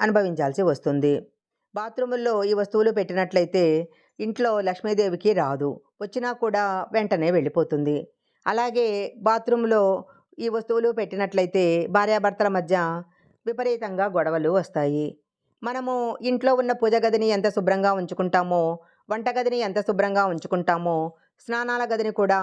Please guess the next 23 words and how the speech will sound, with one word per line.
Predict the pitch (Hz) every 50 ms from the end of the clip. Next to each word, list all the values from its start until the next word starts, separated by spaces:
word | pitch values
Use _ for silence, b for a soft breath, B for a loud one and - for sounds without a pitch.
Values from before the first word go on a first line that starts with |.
| 180 180 175 - -
అంతే | - 220 214 - 220 214
శుభ్రంగా | 202 202 175 156 160 156 147 151 170
ఉంచుకోవాలి. | 175 156 - - 170 160 156 156 151 147 156 151 143 b b b b b b b _ -
స్నానాల | 214 208 214 226 240 247 262 254
గదిని | 240 240 226 220 214 202 196 190 190 - - - -
చంద్రస్థానం | - 233 220 214 226 220 220 - 208 170 156 160 185
అని | 196 185 160
పిలుస్తూ | - 156 151 - - 151 139
ఉంటారు. | 156 165 151 165 151 147 151 151 - - _ _ _ _ _ _ _ _ _ -
చాలామంది | 226 226 233 247 247 247 254 247 226 240
బాత్రూంలో | 226 214 202 190 - 202 220 214 208 208 196 180 180 185
చీపుర్లను | 180 - 240 247 240 240 233 202 190 175 175 190
ఉంచుతుంటారు, | 202 185 151 160 - 165 151 143 147 151 151 156 156 147 - - _ _ _ _ _ _ _ _
కానీ | - 233 240 240 247 254
ఎట్టి | 247 226 185 -
పరిస్థితుల్లో | 233 240 233 233 226 254 233 254 233 247 247
బాత్రూంలో | 214 202 190 190 185 202 220 220 214 220 220
చీపుర్ని | 214 - 196 190 185 226 220 190 190 185 202
ఉంచకూడదు. | 196 170 151 170 165 - 160 147 147 143 156 156 151 - - _ _ _ _ _ _ _ _ -
ఇలా | 233 247 262 262
బాత్రూంలో | 226 226 214 226 214 226 254 254 254 254 254
చీపురు | 254 247 - 226 226 190 240 233
ఉన్న | 226 226 220